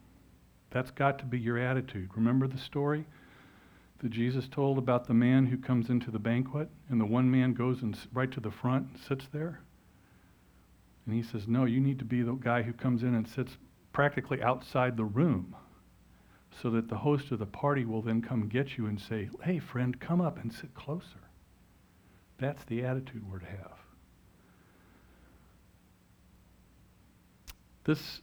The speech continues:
phrase, "to bear with one another," that might be harder than the rude thing. Because to bear with one another means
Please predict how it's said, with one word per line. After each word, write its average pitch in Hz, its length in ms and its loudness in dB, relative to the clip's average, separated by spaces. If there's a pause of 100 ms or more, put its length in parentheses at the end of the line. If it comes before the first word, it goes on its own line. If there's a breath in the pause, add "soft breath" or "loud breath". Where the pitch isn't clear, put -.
phrase, 170 520 8
"to 143 100 2
bear 156 300 10
with 135 200 4
one 113 180 4
another," 101 440 -2 (2000 soft breath)
that 127 100 0
might 143 200 2
be 110 80 -2
harder 117 340 2
than 107 180 0
the 101 80 -2
rude 123 320 0
thing. 95 200 -10 (1400 loud breath)
Because 139 300 2
to - 100 2
bear 160 340 8
with 156 220 6
one 139 160 4
another 139 400 8
means 113 580 6